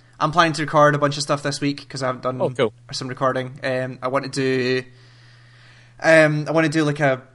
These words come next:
Speaker 1: you and plays, but I want to do it on a game jam. Like, I want to just grab five or six games from a game jam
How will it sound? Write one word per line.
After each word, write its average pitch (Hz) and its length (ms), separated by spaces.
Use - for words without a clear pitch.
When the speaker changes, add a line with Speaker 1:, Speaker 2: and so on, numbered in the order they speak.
Speaker 1:
you 143 160
and 139 100
plays, 139 380
but 131 240
I 135 60
want 135 180
to 127 60
do 135 100
it 123 280
on 127 480
a 123 520
game 123 300
jam. 127 340
Like, 143 160
I 139 40
want 139 120
to 131 40
just 123 120
grab 131 220
five 131 180
or 127 40
six - 200
games 139 260
from 131 100
a 127 40
game 131 160
jam 123 280